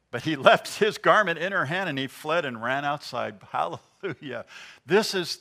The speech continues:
this is the verse for, for us, Christian. This is what we do when a sin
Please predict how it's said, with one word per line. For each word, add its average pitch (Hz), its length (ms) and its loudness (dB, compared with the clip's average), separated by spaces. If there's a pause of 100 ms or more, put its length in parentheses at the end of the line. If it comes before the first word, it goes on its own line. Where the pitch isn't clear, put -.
(140)
this 190 240 0
is 156 160 -6
the 151 360 -4
verse 160 480 -2
for, 127 360 -4
for 123 320 -6
us, - 400 -8 (220)
Christian. 120 460 -12 (400)
This 175 380 6
is 202 220 0
what 180 260 4
we 190 160 0
do 175 300 -2
when 120 300 -4
a 127 80 -10
sin 156 440 -6